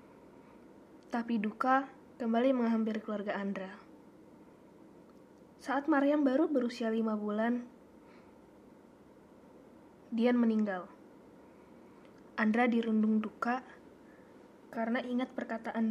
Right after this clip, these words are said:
Dian yang ingin bersama Ihsan sampai surga. Tapi di sisi lain, Andra pun bahagia jika mengingat itu. Sebab itu berarti keinginan Dian terkabul.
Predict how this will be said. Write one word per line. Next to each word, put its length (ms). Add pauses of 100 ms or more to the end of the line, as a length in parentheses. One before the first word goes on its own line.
Dian 320 (240)
yang 240
ingin 320
bersama 400
Ihsan 480 (160)
sampai 320
surga. 400 (1600)
Tapi 240
di 160
sisi 240
lain, 400 (480)
Andra 240
pun 240
bahagia 560 (640)
jika 240
mengingat 480
itu. 240 (960)
Sebab 400 (1400)
itu 240
berarti 560 (640)
keinginan 560
Dian 240
terkabul. 560